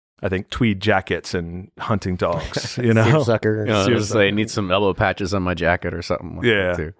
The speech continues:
Speaker 1: Yeah, yeah.
Speaker 3: I, I did have one question, too, because we had mentioned earlier that on these Blade and Bow bottles, there's a key on the side of it.
Speaker 1: Hmm.
Speaker 3: If, correct me if I'm wrong, aren't they numbered or something like that?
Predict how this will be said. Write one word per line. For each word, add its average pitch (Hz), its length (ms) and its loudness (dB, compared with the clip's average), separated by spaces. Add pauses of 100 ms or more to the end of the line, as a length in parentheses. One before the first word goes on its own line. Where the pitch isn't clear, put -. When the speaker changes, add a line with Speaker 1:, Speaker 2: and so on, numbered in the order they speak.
Speaker 1:
Yeah, 95 280 -8
yeah. - 160 -10 (200)
Speaker 3:
I, 120 260 0
I 135 40 0
did 151 220 2
have 151 120 0
one 127 120 2
question, 104 340 0
too, 92 320 2 (240)
because 92 640 2
we 104 80 4
had 98 100 2
mentioned 95 260 2
earlier 90 200 4
that 85 180 2
on 85 260 0
these 82 180 -2
Blade 87 240 2
and 82 140 -2
Bow 80 200 0
bottles, 78 360 0
there's 80 140 -4
a 76 60 -4
key 143 360 0
on 71 120 -2
the - 80 -6
side - 260 -6
of - 120 -8
it. - 120 -4 (120)
Speaker 1:
Hmm. 95 220 -6 (640)
Speaker 3:
If, - 180 -4
correct - 220 -2
me 180 60 2
if - 100 0
I'm 104 180 2
wrong, 101 320 4
aren't 120 160 -2
they 151 100 4
numbered 98 500 -2
or 120 60 -6
something 127 380 -8
like 131 200 -6
that? 139 200 -6